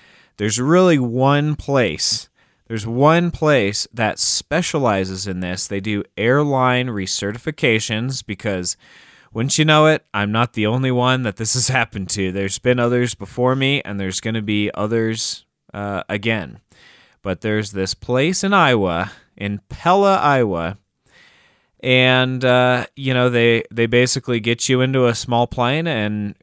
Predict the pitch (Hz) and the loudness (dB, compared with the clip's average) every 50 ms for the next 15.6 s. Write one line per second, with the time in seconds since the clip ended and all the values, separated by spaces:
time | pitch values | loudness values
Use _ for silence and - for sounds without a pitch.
0 | _ _ _ 113 113 113 113 110 110 104 117 113 104 92 110 107 101 104 110 120 | _ _ _ -2 0 0 0 0 -2 -2 -2 -2 -2 -2 -2 0 0 0 0 0
1 | 127 131 120 - 139 135 143 139 127 117 113 110 110 107 110 107 - - - _ | 0 -2 -2 -2 -2 0 2 2 2 0 -2 -4 -2 -2 -2 -2 -2 -4 -4 _
2 | _ _ _ - 117 113 104 - - 110 107 110 113 120 120 120 113 107 98 - | _ _ _ -6 -6 -6 -6 -6 -4 0 0 2 2 2 0 0 -2 -2 -4 -8
3 | - - 123 117 120 123 127 123 - - 120 117 117 117 120 120 120 123 127 123 | -8 -4 0 2 2 2 2 0 -2 -4 -6 -4 -2 0 0 0 0 0 -2 -4
4 | - - 123 120 117 123 127 131 117 117 98 92 107 107 110 117 123 131 131 110 | -4 -6 -4 -2 -2 -2 -2 -4 -6 -6 -4 0 0 2 4 4 2 2 0 -2
5 | 101 101 101 95 - - 110 107 104 101 - - 101 107 113 120 123 123 120 120 | -4 -6 -6 -8 -8 -8 -6 -6 -6 -6 -4 -2 0 2 2 4 4 2 2 0
6 | 120 117 - - - - - 117 107 110 120 120 127 127 120 107 98 98 104 110 | -4 -6 -8 -8 -8 -6 -2 -2 0 0 0 0 0 -2 -2 -4 -4 -2 -2 0
7 | 113 117 117 113 110 110 104 - - _ _ - - - - _ _ _ _ _ | 0 0 0 -2 -2 -2 -4 -8 -12 _ _ -20 -20 -20 -20 _ _ _ _ _
8 | - 110 117 117 113 110 - - - 117 113 104 - - - - 123 113 113 113 | -2 2 4 4 4 4 0 -6 -4 -4 -2 -2 -2 -2 -2 0 2 2 0 0
9 | - - 120 113 113 113 110 110 110 - - - - - _ _ 110 110 107 101 | 0 -2 0 0 2 0 0 -2 -6 -8 -14 -16 -16 -16 _ _ -8 -6 -6 -6
10 | 92 - - 110 98 - - 117 117 120 123 120 - - 120 117 92 76 110 113 | -6 -8 -12 -12 -8 -4 -2 -2 0 -2 -2 -4 -4 -2 -2 -2 0 0 2 2
11 | 117 123 131 131 117 104 92 113 107 107 104 - 117 110 110 104 101 104 101 101 | 4 4 4 2 0 -2 -2 -2 -2 -2 -2 -4 -8 -6 -6 -4 -2 0 0 0
12 | 104 - _ _ _ _ _ _ _ _ _ - 127 139 135 135 143 143 139 131 | -2 -4 _ _ _ _ _ _ _ _ _ 0 2 2 2 2 0 0 0 0
13 | 110 - 143 135 135 131 113 110 - - - - - - 123 117 120 127 127 127 | 0 0 0 0 2 0 0 0 0 0 -2 -2 0 0 0 2 2 2 0 0
14 | 127 - - - - - 123 117 113 113 113 110 - - - - - 117 120 120 | 0 -2 -2 -2 -2 0 0 0 0 -2 -4 -2 -4 -4 -6 -4 -2 -2 0 2
15 | 117 117 117 113 110 110 107 104 101 98 98 | 2 2 0 0 0 0 0 0 0 -2 -4